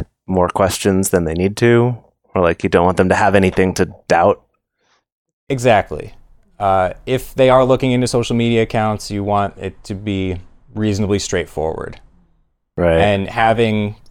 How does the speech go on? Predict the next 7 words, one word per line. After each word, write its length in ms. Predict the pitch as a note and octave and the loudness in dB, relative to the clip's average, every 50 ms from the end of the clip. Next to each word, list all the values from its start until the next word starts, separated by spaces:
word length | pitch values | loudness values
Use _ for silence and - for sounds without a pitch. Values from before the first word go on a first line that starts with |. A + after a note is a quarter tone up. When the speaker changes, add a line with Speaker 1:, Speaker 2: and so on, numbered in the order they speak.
| - | -2
Speaker 2:
photos 600 | - B2+ A#2+ A#2+ A#2+ A#2 A#2 A#2 A#2+ A2+ - - | 2 4 4 6 6 6 4 4 2 -2 -6 -8
with 420 | - G2+ G#2+ G#2+ G#2+ - - - - _ _ _ _ _ _ _ _ _ _ _ _ _ _ _ _ _ F#2+ | -6 -2 -2 -2 -2 -4 -10 -18 -20 _ _ _ _ _ _ _ _ _ _ _ _ _ _ _ _ _ -6
multiple 540 | G2+ G#2 G2+ G#2+ A2+ - A2 - B2 A2+ A2 | -2 2 2 2 2 0 0 2 2 2 2
people 640 | - - B2+ B2+ B2 - C#3 C#3 C#3 D3 C#3+ - - - _ - - - _ _ _ _ _ _ _ _ _ _ _ _ _ | 0 -2 -4 -4 0 0 0 2 2 0 -2 -6 -12 -20 _ -20 -20 -20 _ _ _ _ _ _ _ _ _ _ _ _ _
is 180 | - B2 A2+ A#2 | -4 -2 0 0
normal. 440 | C3+ C#3 E3+ F3 B2 D#2 - - - - - - - - _ _ _ _ _ _ _ _ _ _ _ _ _ _ - | 0 2 2 0 0 -2 -6 -8 -14 -20 -20 -20 -20 -20 _ _ _ _ _ _ _ _ _ _ _ _ _ _ 2
Speaker 1:
Right. 340 | B2+ B2 G2 F2 G2 - | 2 4 4 4 2 2